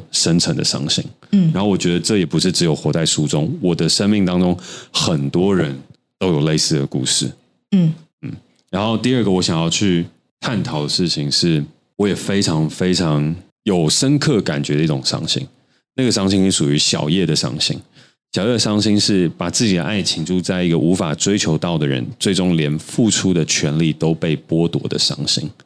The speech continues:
Speaker 1: 呃，我觉得这个故事我一开始会以为它很少见，但我后来觉得它蛮常见的。张爱玲的小说里面也有提到类似的伤心，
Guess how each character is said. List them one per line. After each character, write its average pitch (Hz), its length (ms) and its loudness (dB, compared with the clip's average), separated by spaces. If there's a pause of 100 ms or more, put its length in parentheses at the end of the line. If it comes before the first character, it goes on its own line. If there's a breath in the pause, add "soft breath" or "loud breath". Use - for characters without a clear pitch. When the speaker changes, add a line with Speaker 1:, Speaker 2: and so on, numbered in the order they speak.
(260 soft breath)
Speaker 1:
呃， 92 600 2
我 110 160 2
觉 120 140 0
得 139 180 2 (200)
这 - 180 0
个 117 100 2
故 117 160 2
事 104 160 2
我 90 140 4
一 98 60 2
开 113 140 0
始 90 80 0
会 95 180 2
以 80 80 4
为 76 260 0
它 85 160 -2
很 80 160 0
少 - 220 -2
见， - 200 -4 (120)
但 127 120 -2
我 110 60 0
后 104 80 0
来 87 100 -2 (180)
觉 80 180 0
得 82 80 2
它 - 140 -4
蛮 76 200 0
常 73 260 -4
见 82 200 -2
的。 - 80 -14 (420 soft breath)
张 117 220 0
爱 127 140 0
玲 85 240 2
的 85 120 0
小 80 180 -2
说 82 200 0
里 80 60 4
面 78 220 2
也 80 60 2
有 82 140 2
提 80 200 -2
到 85 240 0
类 90 160 2
似 78 180 0
的 73 120 -4
伤 - 240 -4
心， 76 180 -2